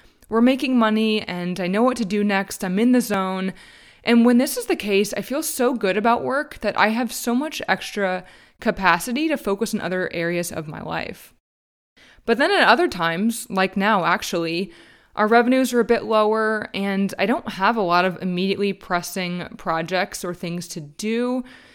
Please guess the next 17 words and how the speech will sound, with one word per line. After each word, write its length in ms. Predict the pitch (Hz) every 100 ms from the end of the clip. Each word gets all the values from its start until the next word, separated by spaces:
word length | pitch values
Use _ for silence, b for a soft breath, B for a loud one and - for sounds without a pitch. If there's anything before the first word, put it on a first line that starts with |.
| B
So 160 | - 247
I'm 120 | 247
left 200 | 285 285
kind 160 | 277
of 100 | 254
wondering 600 | 190 190 196 202 196 185
what's 340 | 185 214 - -
next, 640 | 175 170 - - - - -
and 460 | 175 170 170 165 170
my 100 | 180
motivation's 640 | 208 247 208 196 196 185
kind 240 | - 240
of 80 | 254
all 160 | 240 208
over 180 | 180 180
the 80 |
place. 600 | 175 185 175 175 175 -